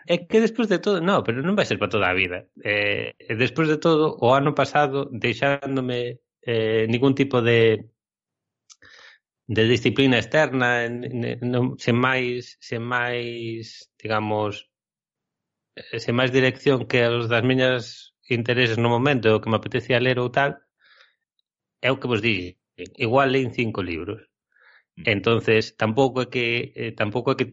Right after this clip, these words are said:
Speaker 1: tuvese tendo unha relación moi productiva coa lectura ou moi, eh, fra-, satisfactoria coa lectura, eh, tal como estaba facendo, entonces intentar isto non me parece que vaya a ser unha,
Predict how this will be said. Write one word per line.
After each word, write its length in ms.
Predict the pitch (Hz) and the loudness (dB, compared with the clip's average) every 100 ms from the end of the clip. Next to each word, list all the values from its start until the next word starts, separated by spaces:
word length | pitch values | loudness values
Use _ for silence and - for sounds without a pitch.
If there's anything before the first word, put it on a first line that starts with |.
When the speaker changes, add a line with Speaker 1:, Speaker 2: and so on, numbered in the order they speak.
| _ | _
Speaker 1:
tuvese 360 | - 120 117 113 | -4 -2 -2 -2
tendo 240 | - 120 120 | -2 -2 0
unha 160 | 117 | 0
relación 460 | 110 113 110 123 117 117 117 - | 0 0 0 -2 -2 -2 -6 -2
moi 200 | 113 113 | 0 2
productiva 480 | 120 113 110 117 113 113 _ _ _ _ _ - | 2 0 2 2 2 -2 _ _ _ _ _ -8
coa 280 | 107 110 107 | -4 0 0
lectura 300 | 104 127 107 | 0 -2 0
ou 80 | 101 | 0
moi, 220 | 110 113 107 107 _ _ _ _ - | 0 0 0 -4 _ _ _ _ -10
eh, 420 | 101 98 - - | -6 -6 -6 -4
fra-, 180 | - 110 | -2 -2
satisfactoria 800 | - 113 113 - 110 - 113 107 | -2 0 0 0 -2 2 2 2
coa 140 | 110 107 | 2 0
lectura, 360 | - 120 107 98 - _ | -2 -2 0 -2 -8 _
eh, 480 | - 95 98 98 101 101 - | -6 -2 -2 -2 -4 -6 -2
tal 140 | 117 113 | -2 0
como 140 | 110 | -2
estaba 260 | 101 113 107 | 0 0 0
facendo, 320 | 113 123 117 - 104 | 0 0 -2 -6 -6
entonces 420 | 98 113 110 110 | -2 -2 0 -2
intentar 380 | 101 98 98 104 | -2 -2 0 0
isto 200 | 107 - | 0 0
non 140 | 107 104 | -2 0
me 80 | |
parece 200 | 107 101 - | 0 0 -2
que 80 | 107 | 0
vaya 140 | 101 | 0
a 60 | 95 | 0
ser 80 | 98 | -2
unha, 300 | 98 95 104 | -4 -4 -6